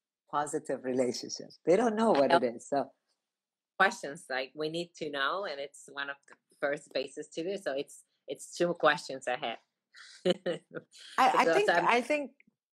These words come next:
Speaker 2: Go ahead.
Speaker 1: Uh, you know what? I think, uh, I think that people, if you haven't seen a positive relationship,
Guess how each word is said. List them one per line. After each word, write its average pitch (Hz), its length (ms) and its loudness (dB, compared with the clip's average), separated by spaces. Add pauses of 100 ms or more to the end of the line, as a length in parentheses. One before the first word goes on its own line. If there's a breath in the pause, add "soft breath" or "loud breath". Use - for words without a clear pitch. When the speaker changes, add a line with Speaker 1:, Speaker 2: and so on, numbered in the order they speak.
(1500)
Speaker 2:
Go 156 100 -2
ahead. 131 220 -8 (1080)
Speaker 1:
Uh, 196 160 -2
you 226 120 -4
know 370 120 -4
what? 294 160 -2
I 175 160 0
think, 254 300 -6 (120)
uh, 160 180 0 (520)
I 269 280 -4
think 180 340 -4 (680 soft breath)
that 160 300 4 (600)
people, 208 640 0 (280)
if 160 240 -10
you 156 100 -2
haven't 220 420 2
seen 190 540 -2
a 147 80 -6
positive 156 540 2
relationship, - 760 -2